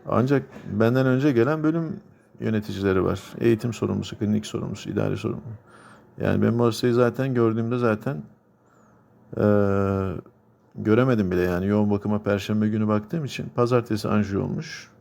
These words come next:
Çarşamba günü geç vakitte hayatını kaybetmiş. E, duyduğum böyle.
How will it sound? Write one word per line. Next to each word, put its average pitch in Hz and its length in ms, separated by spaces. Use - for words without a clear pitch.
Çarşamba 107 560
günü 117 320
geç 110 260
vakitte - 280
hayatını 147 320
kaybetmiş. 127 520
E, 107 260
duyduğum 110 440
böyle. 104 280